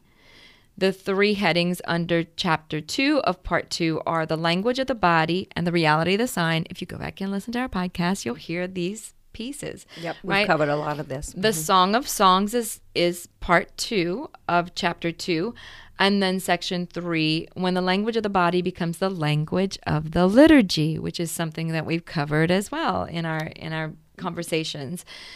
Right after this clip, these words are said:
Speaker 1: Um, and then chapter three is, uh, entitled,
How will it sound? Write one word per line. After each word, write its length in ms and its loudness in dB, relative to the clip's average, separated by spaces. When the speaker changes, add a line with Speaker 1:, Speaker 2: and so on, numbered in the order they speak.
Speaker 1:
Um, 460 2
and 140 2
then 180 0
chapter 340 -4
three 640 0
is, 480 4
uh, 220 4
entitled, 720 2